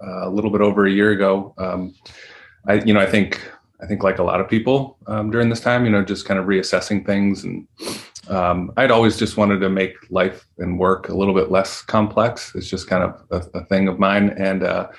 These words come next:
wanted to go off on my own. So while I was at Filine, I had the unique opportunity amongst our membership of about a thousand credit unions at the time to work with a handful of them on strategic planning. And it was really interesting and, uh, fun. And it kind of, um,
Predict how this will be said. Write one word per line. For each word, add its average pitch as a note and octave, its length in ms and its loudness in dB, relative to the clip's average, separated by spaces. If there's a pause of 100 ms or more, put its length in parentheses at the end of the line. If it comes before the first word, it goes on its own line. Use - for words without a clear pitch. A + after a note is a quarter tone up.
(300)
wanted B2+ 160 4
to B2+ 80 6
go A#2 100 8
off A2+ 160 4
on A2+ 60 4
my G#2 140 4
own. G#2+ 200 4
So G2+ 240 0
while G#2 260 2
I G3 40 2
was C3 120 0
at A2+ 100 -2
Filine, G#2+ 320 2
I G2 100 0
had G2 220 -4
the F#2+ 320 -2
unique G2+ 260 0
opportunity G2 640 0 (120)
amongst F#2+ 340 -4
our F#2 100 4
membership G2 540 2
of F#2 120 -8
about F#2 240 -2
a F#2 40 -10
thousand F#2 680 0 (240)
credit - 260 0
unions F#2 320 -4
at F#2 120 -4
the F#2 60 -10
time G2 440 -2 (500)
to B2+ 100 2
work B2+ 220 4
with A#2 100 4
a G#2 60 4
handful A2 360 2
of G#2+ 120 2
them G#2+ 160 4
on G2+ 160 0
strategic G#2 500 -6
planning. B2 460 2
And G2 320 0
it G#2 60 -4
was F#2+ 200 -6
really G#2 260 0
interesting G#2 540 0
and, F#2 320 -4
uh, F#2 220 -6
fun. A2 320 4
And G2 160 2
it - 100 -8
kind F#2+ 180 -4
of, F2+ 200 -6 (800)
um, F#2+ 380 -2